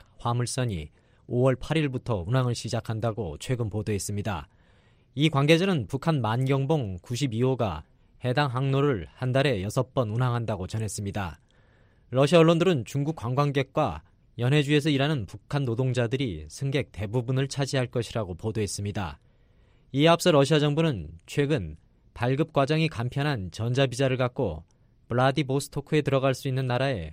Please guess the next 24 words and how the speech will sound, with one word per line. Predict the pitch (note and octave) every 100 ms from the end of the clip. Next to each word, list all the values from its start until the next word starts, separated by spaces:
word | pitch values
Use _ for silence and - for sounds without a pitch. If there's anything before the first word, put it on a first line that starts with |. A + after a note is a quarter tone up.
| D#2+
북한을 | - A#2 C#3 A#2
포함시켰습니다. | E2 - A2+ - A#2 - G#2+ A2 F#2 - _ _ _ _ _ _ _ _ _ -
북한의 | C3+ F3 F3
핵실험과 | F3 - F#3+ E3+ E3+ D#3+
장거리 | - A2+ B2+ D3 D#3
미사일 | C#3+ B2+ C#3+ D3
발사에 | B2+ A#2+ C#3 C3+
따른 | C3+ C3+ D3+ G2+ F2
유엔의 | G2+ B2+ C#3 D3+ A2 E2
대북 | A2+ B2+
제재에도 | - B2 A#2 B2+ A#2+
불구하고 | B2+ A2+ A2 A#2+ A2+ A2 D#2+ E2 _ _ _ _ _
러시아 | A#2 B2 D#3+ D3+
연해주와 | A#2+ B2 C3+ C#3+ C3
북한은 | - - C3+ B2+ D#2 E2 _ _ _ _ _
교통, | C3 C3+ E3 B2
물류, | B2 C#3+ D#3 A#2+ G2
농업, | A#2 C#3 G#2
노동, | G#2 A#2 C3+ F2+ D#2+
전력 | - A#2+ C3 C#3
생산 | - C3 C3 B2+ A#2+
등 | C3+ D#2+ D#2
다양한 | - A#2+ C3+ C#3+
분야에서 | A#2+ B2+ B2+ B2 C3 D#2